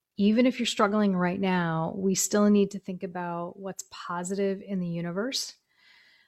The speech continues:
because I promise you, if you put it out there, it'll come back to you. Um, I've had it happen to me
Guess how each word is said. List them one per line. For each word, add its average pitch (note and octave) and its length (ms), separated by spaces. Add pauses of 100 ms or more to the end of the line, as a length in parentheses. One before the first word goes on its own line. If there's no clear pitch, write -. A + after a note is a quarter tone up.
(120)
because G3 240
I G#3 80
promise A3 580
you, A#3+ 320
if - 240
you G3 80
put A3+ 240
it A#3 220
out F3+ 260
there, B3 540 (600)
it'll G#3+ 180
come G3+ 280
back E3+ 300
to - 140
you. - 240 (960)
Um, F#3+ 420
I've G3 140
had G3 160
it G3+ 80
happen G#3 300
to G#3+ 120
me G3 460